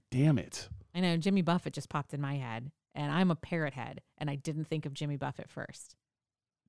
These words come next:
Speaker 1: Justin Timberlake.
Speaker 2: Justin Timberlake. You know what? I'll tell you what. The twenty twenty experience,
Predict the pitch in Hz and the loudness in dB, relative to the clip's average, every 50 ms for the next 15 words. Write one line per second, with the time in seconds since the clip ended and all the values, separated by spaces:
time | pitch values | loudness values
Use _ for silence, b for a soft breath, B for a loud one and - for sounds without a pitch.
0 | _ _ _ _ _ _ _ - - 98 120 - 156 123 101 90 98 110 117 110 | _ _ _ _ _ _ _ 2 4 4 4 6 6 6 6 8 8 8 8 8
1 | 90 82 76 65 - - 220 254 381 - - 262 214 - 220 240 254 214 185 170 | 8 6 4 4 6 6 6 6 6 4 2 0 2 4 4 4 6 4 4 6
2 | - 208 220 240 254 262 294 330 330 - - 175 170 - - 233 254 247 180 151 | 8 8 10 10 10 10 10 8 6 4 0 -4 -2 0 0 2 4 4 4 4
3 | - 160 - - - 196 202 208 220 226 214 - 214 196 190 202 202 202 - - | 2 -2 -4 -2 0 2 2 2 2 0 0 0 2 2 2 2 0 -4 -6 -6
4 | - 233 226 247 254 269 277 285 302 - - - | -4 -2 0 0 0 0 0 0 -2 -6 -10 -16